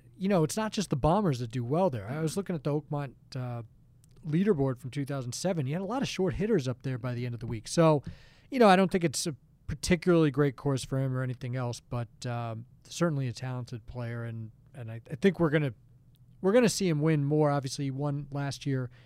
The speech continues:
Speaker 1: in Phoenix. He's stuck on that one tour win. Obviously, at, what is he, twenty-five?
Speaker 2: Yep.
Speaker 1: I mean, he's, he's got a lot more years to, to add to that total.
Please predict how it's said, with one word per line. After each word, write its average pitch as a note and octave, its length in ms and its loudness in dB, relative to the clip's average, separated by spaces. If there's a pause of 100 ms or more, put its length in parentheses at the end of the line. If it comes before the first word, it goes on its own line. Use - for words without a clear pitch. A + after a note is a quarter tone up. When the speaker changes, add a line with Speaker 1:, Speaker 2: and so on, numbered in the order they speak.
(140)
Speaker 1:
in C3+ 100 -4
Phoenix. E3+ 580 4 (380)
He's C#3+ 120 -8
stuck - 260 0
on D#3 100 2
that C3+ 140 -2
one C3 180 -2
tour C3 220 -6
win. B2 320 -2 (420)
Obviously, B2+ 500 -4
at, A#2 80 -8 (120)
what C#3+ 340 -8
is A2 100 -8
he, A2 80 -10
twenty-five? B2+ 580 -12 (200)
Speaker 2:
Yep. B2 100 -10
Speaker 1:
I B2+ 60 -8
mean, A#2+ 160 -8
he's, A#2 120 -8 (160)
he's D3 160 -4
got D3 200 0
a - 40 0
lot C3 200 -2
more A#2+ 120 -4
years A#2 300 -6
to, A#2 140 -10
to A2+ 180 -12
add A2+ 180 -10
to A2+ 80 -12
that G#2 180 -12
total. G2+ 280 -10